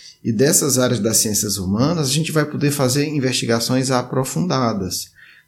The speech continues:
Quando a gente resgatar a mediunidade, quando a gente resgatar o sonambulismo, né? Resgatar e voltar aos padrões de Kardec.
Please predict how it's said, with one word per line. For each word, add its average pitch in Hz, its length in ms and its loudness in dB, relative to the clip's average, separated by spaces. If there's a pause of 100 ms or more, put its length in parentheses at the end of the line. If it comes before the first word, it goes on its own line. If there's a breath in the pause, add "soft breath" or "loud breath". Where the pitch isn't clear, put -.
Quando 175 300 4
a 127 60 6
gente 117 200 0
resgatar 98 460 -2
a 95 60 2
mediunidade, 113 800 0
quando 151 280 0
a 120 40 2
gente 113 200 -4
resgatar 110 440 -2
o 101 60 2
sonambulismo, 117 840 2 (320)
né? 101 140 0
Resgatar 123 580 0
e 135 40 0
voltar 135 320 -2
aos 117 140 -2
padrões 104 360 0
de 120 80 -4
Kardec. 117 560 -2